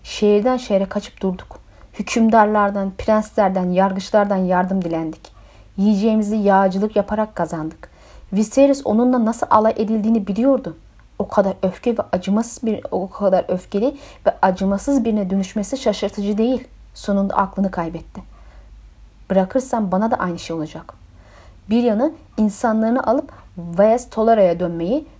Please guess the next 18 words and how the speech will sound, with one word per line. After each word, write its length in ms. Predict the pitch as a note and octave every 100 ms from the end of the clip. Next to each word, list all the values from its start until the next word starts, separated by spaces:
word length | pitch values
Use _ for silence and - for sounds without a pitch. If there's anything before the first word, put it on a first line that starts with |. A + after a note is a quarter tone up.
| -
ve 40 |
o 280 | A3+ B3+ -
ölü 160 | A#3 C#4
şehri 380 | - G#3+ B3
canlandırmayı 600 | A3 G#3 G#3 G3+ G3 G3+ G#3
her 240 | - D4+
şeyden 340 | - A#3+ A#3+
fazla 340 | A#3 G3+ F#3 F#3+
istiyordu. 440 | F#3 - E3 E3+ - - - - - - -
"Hayır, 400 | G3 E3+ D#3 - - - -
bu 40 | G#3+
yenilmek 480 | G3 G#3 G#3+ A#3 A3
anlamına 340 | F#3 F3 E3+
gelir. 320 | E3+ - F3+ - _ - -
Ben 280 | G3 G#3 G3
Viserys'in 520 | F#3+ A3 G#3 - -
asla 360 | C4+ C4+ - A3+
sahip 280 | A3 G#3+